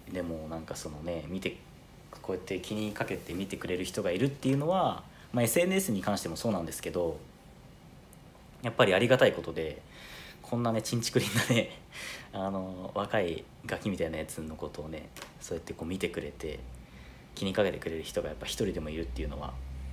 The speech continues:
やっぱ生きていく中で、なんか、嬉しいですよね。一人でもいるっていうのは。だから、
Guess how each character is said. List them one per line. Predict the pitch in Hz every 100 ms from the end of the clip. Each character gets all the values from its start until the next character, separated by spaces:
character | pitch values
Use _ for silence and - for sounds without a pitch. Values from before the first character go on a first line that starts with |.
| - - - - - -
や | 104
っ |
ぱ | 101
生 | 135
き | -
て | 110
い |
く | - 98
中 | 90 87
で、 | 80 71 - - - - - - - - - - - 104
な |
ん | 95
か、 | - - - - - - - - - - - - - - - - - - - - - - - - - - - -
嬉 | 101 123
し |
い | 82
で | -
す |
よ | 76
ね。 | 80 82 - - - - - - -
一 | -
人 | 92
で | 78
も | 76
い |
る | 82
っ |
て | 80 82
い |
う | 71
の |
は。 | - - - - - - - - - - - - - - - - - - - - - -
だ | 107
か | 117
ら、 | 90